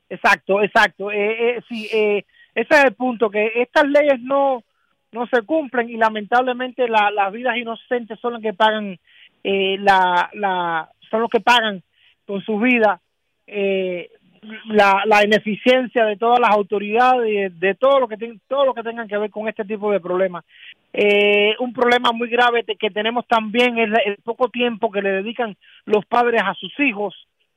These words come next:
Eh, eh, yo pienso que la salud mental tiene mucho que ver con eso. Hay muchos niños que no salen de sus habitaciones todo el tiempo con el celular, con la computadora, con lo,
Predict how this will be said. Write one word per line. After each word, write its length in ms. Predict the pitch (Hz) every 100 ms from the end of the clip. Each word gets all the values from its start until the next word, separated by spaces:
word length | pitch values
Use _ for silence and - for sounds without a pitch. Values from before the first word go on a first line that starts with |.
| _ _ _
Eh, 800 | - 208 202 202 202 196 196 196 -
eh, 160 | 214 190
yo 140 | 220
pienso 320 | 240 254 254
que 80 | 233
la 140 | 220 -
salud 240 | 208 226
mental 340 | 233 233 240 220
tiene 200 | 233 220
mucho 320 | 240 311 294
que 140 | 226
ver 120 | 226 233
con 200 | 220 214
eso. 220 | 196 226
Hay 100 | 226
muchos 440 | 233 254 262 202
niños 280 | 214 247 233
que 120 | - 214
no 80 |
salen 220 | 196 240 226
de 100 | 208
sus 160 | 220
habitaciones 720 | 185 170 175 165 240 247 226 269 _ _ _
todo 160 | 220
el 80 | 233
tiempo 300 | 240 240 254
con 180 | 214 202
el 80 | 190
celular, 440 | 208 190 214 247 226
con 100 | 214
la 100 | 190
computadora, 600 | 180 190 190 233 247 214
con 160 | 208
lo, 180 | 196 185